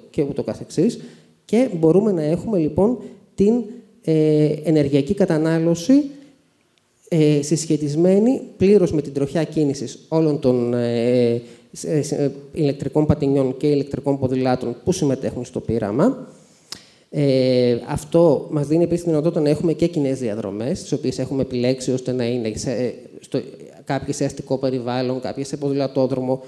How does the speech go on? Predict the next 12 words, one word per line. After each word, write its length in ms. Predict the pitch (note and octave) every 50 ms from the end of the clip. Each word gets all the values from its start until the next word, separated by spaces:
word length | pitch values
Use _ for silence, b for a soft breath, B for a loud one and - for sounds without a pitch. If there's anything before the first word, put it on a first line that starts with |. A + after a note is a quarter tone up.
| B B B B
κάποιες 300 | - A#2 - - C#3 C3+
σε 100 | - D3+
πεζόδρομο 760 | - C#3+ C#3 C3+ C3+ B2+ A#2+ C3 B2+ B2+ C3+ E3+ A3 G#3+ - -
και 60 | -
ούτω 100 | - -
καθεξής. 560 | - - - - - - - D#3 A3+ - - B B B B B B B B
Βρισκόμαστε 440 | D3+ C#3+ - - E3 D#3+ D#3+ D#3+ -
τώρα 160 | D3+ C3+ C3+
στην 260 | - - C#3+ C3 B2
ανάλυση 520 | A#2 A#2 B2 B2+ B2 B2 B2+ - - C#3
και 120 | C3+ - D3
ελπίζουμε, 600 | C3+ C3 - D#3+ D#3 - D3+ C3+ C3+ B2+ A#2+ G#2